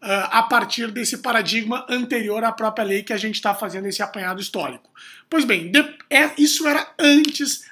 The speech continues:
da Lei treze mil quatrocentos e sessenta e sete. Aí sobreveio a lei da reforma trabalhista, que estabeleceu novos critérios, ah, pra concessão de honorários. E aí trouxe para o seu trabalho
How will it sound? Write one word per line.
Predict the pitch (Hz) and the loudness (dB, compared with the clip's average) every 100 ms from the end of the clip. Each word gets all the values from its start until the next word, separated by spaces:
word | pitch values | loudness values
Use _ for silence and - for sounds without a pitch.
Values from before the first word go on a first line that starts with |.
| - | -6
da | 208 220 | -2 0
Lei | 214 | -2
treze | 220 233 214 202 | -6 -6 -4 -4
mil | 202 202 | -6 -4
quatrocentos | 208 208 208 214 | -6 -6 -8 -8
e | 208 | -6
sessenta | - 214 | -4 -2
e | 156 | -4
sete. | - - - - - - - - - | -6 -10 -10 -16 -20 -20 -20 -6 2
Aí | 302 247 | 4 4
sobreveio | 240 285 294 214 208 254 | 4 4 4 4 2 2
a | 202 | -2
lei | 165 175 190 | -4 -6 -10
da | 160 160 | -8 -8
reforma | 170 165 160 | -6 -8 -8
trabalhista, | 160 202 220 190 202 262 240 - _ | -2 4 4 4 0 -4 -6 -10 _
que | - | 4
estabeleceu | 294 320 294 277 - 254 294 - - - | 4 6 4 4 4 4 2 -2 -14 -12
novos | 202 214 262 311 269 - | -4 2 4 2 0 -6
critérios, | 233 185 190 180 151 131 - - _ _ | -8 -4 2 2 0 -6 -10 -10 _ _
ah, | 175 170 | -6 -4
pra | 165 202 | 2 2
concessão | 185 208 - 214 - 202 196 214 - _ - | 2 -2 -2 0 0 0 -2 -2 -10 _ -8
de | 170 | -2
honorários. | 226 240 240 175 - - - _ | 0 4 6 6 2 -10 -12 _
E | 220 | 4
aí | 202 180 185 - | 6 6 0 -6
trouxe | - 254 262 302 - 233 | 4 6 8 6 0 -4
para | 208 180 | -6 -6
o | 170 | -4
seu | 190 | -6
trabalho | 226 196 180 202 | -4 0 0 -2